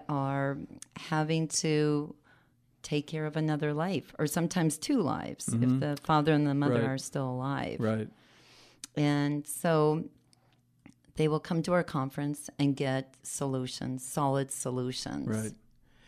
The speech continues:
Speaker 2: In fact, um, you have, part of your conference includes, uh, six steps. Um, i-, is that, is that one of the pres-, presentations, or how do you, how do you go through those,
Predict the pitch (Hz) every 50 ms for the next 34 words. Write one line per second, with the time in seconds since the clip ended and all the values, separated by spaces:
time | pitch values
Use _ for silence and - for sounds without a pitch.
0 | - - - - - - 139 - 175 160 147 143 - 151 135 123 120 117 113 110
1 | 107 104 104 107 113 - - _ _ _ - - - 190 131 143 143 143 151 131
2 | 131 127 110 110 - - _ _ _ _ _ _ _ _ _ _ _ - 165 170
3 | 185 180 147 123 120 110 - - 135 131 127 - 135 110 - - 120 113 - -
4 | 135 127 120 113 - - 131 117 110 110 - - - 160 - - - - - 131
5 | 135 135 - - - - - - - _ _ _ _ _ _ _ _ _ _ _
6 | _ _ - - 135 135 117 113 110 107 104 104 104 104 107 - _ _ _ _
7 | _ 131 131 - 135 123 - 131 123 120 120 - - 147 117 135 139 - 127 131
8 | 135 139 123 113 120 107 - - 131 117 104 117 - - - - 131 120 110 113
9 | 107 107 - - 147 165 - - 202 185 180 175 - 143 117 110 110 104 110 110
10 | - - - - - _ - - 151 147 139 131 123 131 - 139 127 123 120 117
11 | 120 117 110 - - 135 123 113 117 113 110 107 104 - -